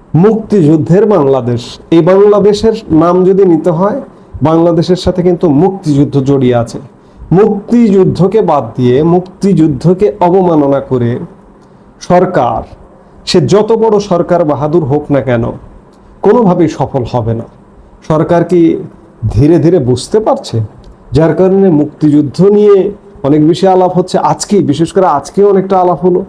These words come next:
এবং জুলাই নিয়ে খানিকটা পিছু হটছে। এতদিন সরকারি স-, এম-, এমনকি সভা করে, মিটিং করে, মিটিং করেও সিদ্ধান্ত দেওয়া হয়েছে জুলাই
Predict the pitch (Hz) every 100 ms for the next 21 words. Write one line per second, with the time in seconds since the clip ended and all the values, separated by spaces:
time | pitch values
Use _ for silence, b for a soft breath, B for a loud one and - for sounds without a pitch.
0 | - B B - 180 180 131 160 180 196
1 | 220 226 - - - 151 175 202 190 190
2 | 208 - - - - - 185 214 226 233
3 | - 208 214 202 202 - 208 220 - -
4 | - - 170 185 202 214 202 190 180 196
5 | 196 196 202 - - 160 160 - 170 190
6 | 190 208 202 196 - - - 165 165 190
7 | 233 190 131 135 147 175 185 226 233 202
8 | 139 131 131 143 151 214 233 240 226 -
9 | 143 123 170 180 165 160 151 143 143 143
10 | 139 156 175 202 202